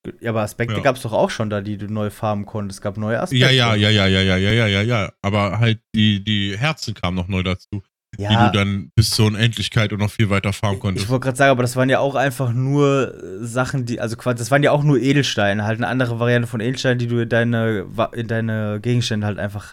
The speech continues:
Speaker 1: einbindest,
Speaker 2: Die halt
Speaker 1: so, ne?
Speaker 2: dein Inventar vollgemüllt haben.
Speaker 1: Ja. Also, hm, weiß ich jetzt nicht. Und halt die Questreihe, gut, okay, erste Season gab's noch mal eine Questreihe halt auch.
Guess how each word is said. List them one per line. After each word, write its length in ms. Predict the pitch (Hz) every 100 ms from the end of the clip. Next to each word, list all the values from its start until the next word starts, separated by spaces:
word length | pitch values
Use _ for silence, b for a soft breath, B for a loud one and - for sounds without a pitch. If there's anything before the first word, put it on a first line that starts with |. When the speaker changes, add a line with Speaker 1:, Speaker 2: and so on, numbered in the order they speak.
| -
Speaker 1:
einbindest, 800 | 101 107 101 107 98 95 92 117
Speaker 2:
Die 60 | 127
halt 140 | 95
Speaker 1:
so, 40 |
ne? 60 | 98
Speaker 2:
dein 120 | 131
Inventar 420 | 131 123 113 131 123
vollgemüllt 480 | 110 104 95 95
haben. 180 | 101 87
Speaker 1:
Ja. 280 | 98 85 82 B B B B B B B B B -
Also, 580 | 135 143 131 147 147 123 -
hm, 340 | 143 143 120 123 - - _
weiß 280 | 120 131 143
ich 100 | 139
jetzt 200 | 156 -
nicht. 220 | 160 170
Und 180 | - 147
halt 180 | 147 123
die 60 | 123
Questreihe, 760 | 139 165 - 143 147 151 151
gut, 260 | 123 135 127
okay, 300 | 123 143 143
erste 320 | 107 123 123
Season 300 | 117 135 127
gab's 240 | 120 113
noch 80 | 123
mal 80 | 113
eine 100 | 107
Questreihe 560 | - 156 - 151 156 151
halt 240 | 147 135
auch. 460 | - 139 151 151